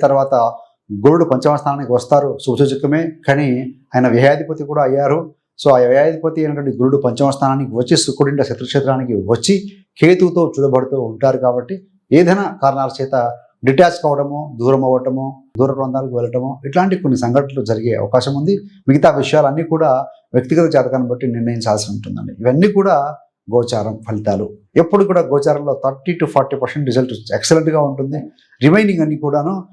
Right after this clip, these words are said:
మీ యొక్క వ్యక్తిగత జాతకాన్ని బట్టి ఉంటాయండి. మరి ఆరోగ్య విషయంలో మకర రాశి వారికి ఏ విధంగా ఉంటుంది అని అంటే ముఖ్యంగా మీ యొక్క రాశ్యాధిపతి ద్వితీయంలో కంఫర్ట్గా మూల త్రికోణంలో ఉన్నారు, మంచి హెల్తీనెస్ని ఉంటారు.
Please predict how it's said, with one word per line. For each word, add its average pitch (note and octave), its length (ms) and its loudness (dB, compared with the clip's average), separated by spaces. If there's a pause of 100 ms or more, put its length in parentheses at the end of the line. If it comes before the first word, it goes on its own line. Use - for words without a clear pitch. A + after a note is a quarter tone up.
(180)
మీ C3 100 4
యొక్క C3+ 120 4
వ్యక్తిగత C#3+ 380 0 (100)
జాతకాన్ని B2 420 0
బట్టి A#2+ 180 -4 (120)
ఉంటాయండి. G2 440 -10 (400)
మరి A2 160 0
ఆరోగ్య F#3 400 4
విషయంలో D#3 480 -4
మకర C3+ 220 0
రాశి C3 180 0
వారికి - 220 -6 (240)
ఏ G#2+ 100 2
విధంగా B2 300 2 (120)
ఉంటుంది C3 460 -4
అని G2+ 160 -6
అంటే G#2+ 160 -8 (520)
ముఖ్యంగా C3 280 2
మీ B2+ 180 2
యొక్క B2+ 120 -2 (140)
రాశ్యాధిపతి D3+ 600 0
ద్వితీయంలో C3+ 500 0 (480)
కంఫర్ట్గా C#3+ 560 2 (380)
మూల C3 220 4
త్రికోణంలో C3+ 580 0 (120)
ఉన్నారు, G#2 400 -2 (680)
మంచి F#3 240 4 (300)
హెల్తీనెస్ని D#3+ 680 2
ఉంటారు. C3 340 0